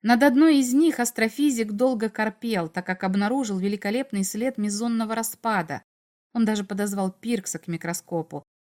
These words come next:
но тот был равнодушен к красотам ядерных превращений. Потом обедали, потом Лангнер повозился часок с астрографами и провел визуальные наблюдения звездного неба. Время приближалось к ужину.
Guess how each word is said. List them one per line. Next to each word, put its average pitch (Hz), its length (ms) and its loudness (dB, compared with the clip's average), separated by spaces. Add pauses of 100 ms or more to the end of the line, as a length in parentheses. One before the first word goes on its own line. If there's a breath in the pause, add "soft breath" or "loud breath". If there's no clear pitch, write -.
(120)
но 392 100 0
тот 302 300 -2
был 190 420 -4
равнодушен 180 760 -4
к - 60 -16
красотам 170 500 -6
ядерных 160 560 -4
превращений. 151 880 -10 (680)
Потом 190 300 0
обедали, 208 580 -2 (340)
потом 330 320 2
Лангнер 285 480 4
повозился 240 580 0
часок 208 360 -4
с - 80 -8
астрографами 247 840 -2 (300)
и 269 80 -6
провел 294 360 4
визуальные 208 560 2
наблюдения 180 640 0
звездного 170 500 -6
неба. 151 520 -6 (760)
Время 233 420 2
приближалось 185 720 -4
к - 100 -20
ужину. 156 460 -10